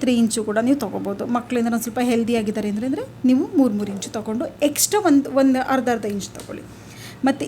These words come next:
ಇಲ್ಲಿಂದ ಇಲ್ಲಿಗೆ ಲೈನ ಡ್ರಾ ಮಾಡ್ಕೊಳ್ಳಿ. ಸಾರಿ, ಇಲ್ಲಿ ಎಕ್ಸ್ಟ್ರಾ ಮಾರ್ಜಿನ್ ತೊಗೊಳ್ಳಿ. ಹೊಲಿಯೋದಕ್ಕೆ ನಾನು ಎಕ್ಸ್ಟ್ರಾ ಮಾರ್ಜಿನ್ ತೊಗೊಂಡಿದ್ದೀನಲ್ಲ,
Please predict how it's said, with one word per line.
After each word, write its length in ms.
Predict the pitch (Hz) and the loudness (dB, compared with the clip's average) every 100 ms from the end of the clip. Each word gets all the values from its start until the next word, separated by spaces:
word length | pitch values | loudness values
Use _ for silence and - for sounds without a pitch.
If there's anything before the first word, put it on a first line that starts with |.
| - | 2
ಇಲ್ಲಿಂದ 360 | 277 311 392 339 311 | 4 6 6 4 6
ಇಲ್ಲಿಗೆ 240 | 277 285 359 - - - - - - - - - - - - - - - - - - - - 247 | 4 2 -4 -8 -20 -20 -20 -20 -20 -20 -20 -20 -20 -20 -20 -20 -20 -20 -20 -20 -20 -20 -8 -2
ಲೈನ 200 | 240 247 | 0 2
ಡ್ರಾ 100 | 240 240 | 2 2
ಮಾಡ್ಕೊಳ್ಳಿ. 340 | 247 240 254 330 - - - - - - - - - | 0 0 -2 -2 -4 -14 -20 -20 -20 -20 -20 -14 -6
ಸಾರಿ, 240 | 226 262 - 247 | -2 -2 -2 -4
ಇಲ್ಲಿ 240 | 240 277 339 - - 247 | 0 0 0 -6 -8 -6
ಎಕ್ಸ್ಟ್ರಾ 220 | - 302 262 | 2 4 4
ಮಾರ್ಜಿನ್ 240 | 214 214 202 | 2 -2 -4
ತೊಗೊಳ್ಳಿ. 220 | 196 214 233 | -4 -2 0
ಹೊಲಿಯೋದಕ್ಕೆ 360 | 240 254 254 247 | 2 2 2 0
ನಾನು 100 | 233 | 0
ಎಕ್ಸ್ಟ್ರಾ 200 | 202 226 220 | -2 -4 -2
ಮಾರ್ಜಿನ್ 240 | 214 208 214 | -2 -2 -2
ತೊಗೊಂಡಿದ್ದೀನಲ್ಲ, 500 | 202 208 214 220 | -2 -2 0 0